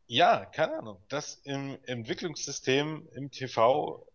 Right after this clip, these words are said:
äh, Leute wie Kenta und Prince Devitt und dann auch irgendwann Kevin Steen und Sami Zayn und Adrian Neville mehr oder weniger auf einer Linie mit Leute wie der Ascension stehen.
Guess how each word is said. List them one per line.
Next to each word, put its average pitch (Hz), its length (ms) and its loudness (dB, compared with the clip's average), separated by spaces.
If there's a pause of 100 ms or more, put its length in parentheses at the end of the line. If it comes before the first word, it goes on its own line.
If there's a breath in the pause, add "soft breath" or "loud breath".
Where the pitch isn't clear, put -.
äh, 123 360 0 (500)
Leute 139 360 4
wie 143 140 -4
Kenta 143 580 2 (180)
und 123 480 -2 (120)
Prince 127 400 -6
Devitt - 560 0
und 120 200 -6
dann 117 160 -2
auch 120 140 -4
irgendwann 120 360 -2
Kevin 123 340 -2
Steen 147 360 -6
und 139 160 -8
Sami 127 260 0
Zayn 135 300 0
und 135 120 -6
Adrian 131 280 -2
Neville 139 300 2 (960 loud breath)
mehr 156 220 4
oder 190 100 4
weniger 180 180 2
auf 139 100 -4
einer 170 200 0
Linie 170 220 0
mit 143 120 -4
Leute 160 240 4
wie 151 80 -2
der 131 120 -8
Ascension - 380 -4
stehen. 85 260 -8